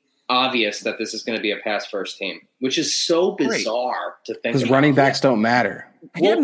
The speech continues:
Speaker 2: ninety-one catches his, his rookie year. I think people forget that,
Speaker 1: Well,
Speaker 2: you
Speaker 1: they
Speaker 2: know?
Speaker 1: were
Speaker 3: Well, yeah.
Speaker 2: Well, you know, that's okay.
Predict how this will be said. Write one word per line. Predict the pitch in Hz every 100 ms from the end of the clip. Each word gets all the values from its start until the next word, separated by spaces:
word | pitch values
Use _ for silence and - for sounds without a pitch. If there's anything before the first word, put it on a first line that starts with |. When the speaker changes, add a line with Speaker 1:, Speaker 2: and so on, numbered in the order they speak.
| 269
Speaker 2:
ninety-one | 277 269 269 269
catches | 262 262 214 175
his, | 160 - -
his | - 165 165
rookie | 196 175
year. | 180 180
I | 117
think | - 196
people | - 185 127
forget | - 113 139 -
that, | 78 - _
Speaker 1:
Well, | 151 127
Speaker 2:
you | 127
Speaker 1:
they |
Speaker 2:
know? | 123
Speaker 1:
were | 113
Speaker 3:
Well, | 160 151 127 113 - - - _ _ _
yeah. | - -
Speaker 2:
Well, | 202 349 330
you | 294
know, | 339 254 302 277
that's | 220 269
okay. | 381 - 233 262